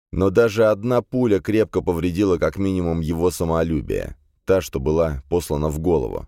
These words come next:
На лбу, снеся на пути кусок вычурного шлема, красовалась огромная борозда. Да, я, конечно же, ожидал от выстрела куда большего эффекта, но все равно получилось неплохо.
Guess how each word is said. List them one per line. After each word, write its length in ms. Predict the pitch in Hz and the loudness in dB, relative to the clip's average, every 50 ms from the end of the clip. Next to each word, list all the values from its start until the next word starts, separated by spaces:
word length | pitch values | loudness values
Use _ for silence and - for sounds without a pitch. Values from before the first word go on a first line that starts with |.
| - _ _ | -18 _ _
На 220 | - 65 65 60 | -6 -4 -4 -2
лбу, 320 | 60 62 73 85 95 90 | -4 -4 -4 -2 -2 -2
снеся 380 | 76 - 55 50 - - 104 95 | -2 -4 -8 -8 -4 0 0 0
на 100 | 85 73 | 0 -2
пути 280 | - - 78 - 98 90 | -4 -6 -6 -4 -4 -2
кусок 480 | - 80 76 - - 104 90 - - | -2 -2 -4 0 0 0 0 0 -4
вычурного 680 | 73 65 64 71 92 104 85 - 78 78 80 80 78 | -10 -10 -6 -2 -2 -2 0 0 -2 0 0 0 0
шлема, 420 | 76 - - 101 107 113 101 92 82 | -2 -2 -2 -2 0 0 0 0 -2
красовалась 680 | - 82 85 - 87 82 90 101 104 98 95 85 - | -4 -4 -4 -2 -2 0 2 2 2 2 0 0 0
огромная 560 | 85 78 85 82 92 98 95 92 92 90 87 80 | -2 -4 -2 0 -2 0 0 0 0 -2 -2 0
борозда. 840 | 76 76 85 87 85 85 73 69 69 69 80 69 58 50 50 - - _ _ _ _ _ _ _ _ _ _ | 0 0 2 2 2 0 -2 -6 -4 -4 -2 -2 -2 -6 -10 -16 -20 _ _ _ _ _ _ _ _ _ _
Да, 180 | 107 131 165 | 0 2 2
я, 140 | 139 98 87 | 2 2 0
конечно 440 | - - 92 104 107 101 - 104 92 | -2 -2 -2 -2 -4 -4 -6 -6 -4
же, 140 | 85 95 92 | -2 0 -2
ожидал 340 | 92 92 104 107 147 151 113 | -2 -2 -4 -4 -2 0 0
от 120 | 82 - | -2 -2
выстрела 420 | 92 92 87 - - 85 87 87 | -4 -8 -6 -4 -4 -2 -2 -2
куда 220 | 87 - 101 98 101 | -2 0 2 2 2
большего 420 | 110 139 160 143 - 90 69 67 | 2 0 -4 -4 -4 -2 -2 -2
эффекта, 400 | 67 - - 82 76 - - 90 | -2 0 0 0 0 0 -2 -2
но 140 | 90 92 92 | -2 0 -2
все 160 | 80 - - | 0 0 2
равно 300 | - 92 92 95 113 110 | 2 2 2 2 -2 -4
получилось 520 | 98 90 85 85 76 90 85 82 80 - - | -2 -2 -4 -4 -2 -4 -4 -4 -4 -4 -4
неплохо. 560 | 82 82 73 67 62 52 55 - - - | -4 -4 -4 -4 -4 -4 -4 -6 -10 -14